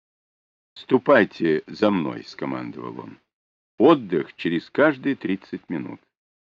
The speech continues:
И замелькало перед глазами летающий по стенам свет, ходы, полости, лазы,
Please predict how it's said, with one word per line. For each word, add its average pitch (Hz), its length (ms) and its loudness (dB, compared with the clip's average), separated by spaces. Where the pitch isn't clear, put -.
И 104 260 -2
замелькало 95 680 2
перед 76 300 -4
глазами 113 600 2
летающий 87 680 2
по 80 160 -2
стенам 78 480 -4
свет, 98 640 0
ходы, 107 720 0
полости, 117 720 0
лазы, 104 680 0